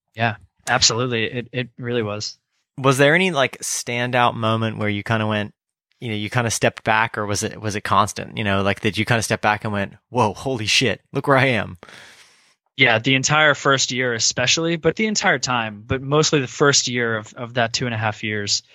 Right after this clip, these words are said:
Speaker 1: uh, of that two and a half year span was that whole, like, "Oh my God, what is happening? How is this even real? Like, how are they paying us money to do this right now?" Because especially at that time, Once was, was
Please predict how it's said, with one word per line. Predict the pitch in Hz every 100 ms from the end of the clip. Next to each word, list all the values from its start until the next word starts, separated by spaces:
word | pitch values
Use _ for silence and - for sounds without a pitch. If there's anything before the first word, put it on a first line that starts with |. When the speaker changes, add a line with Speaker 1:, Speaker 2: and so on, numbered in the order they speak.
| - - _ -
Speaker 1:
uh, | 107 101 95 90 - _
of | 120 123
that | 113
two | 131
and | 117
a |
half | 110 -
year | 110
span | - 110 104 98 -
was | 110 110 110
that | 113 104 107 -
whole, | - 120 113 113 135
like, | 110 113 - _
"Oh | 139
my | 127 101
God, | 104 131 113 104
what | 104 117 127
is | 131 -
happening? | - - 117 - 104
How | 104 117
is | 120
this | 113 123
even | 113 104
real? | 101 107 170 73 - _ - _ -
Like, | 120
how | 151
are | 165
they | 143
paying | 127 139 156 147
us | 127
money | 131 139 156
to | 117
do | 123 170
this | 76 -
right | 104 98
now?" | 101
Because | 123 127 135 123 113 - - - - _
especially | - 208 202 170
at | 160
that | 165
time, | - 196 175 135
Once | 151 180 -
was, | 151 135 151 _
was | 135 131 120 -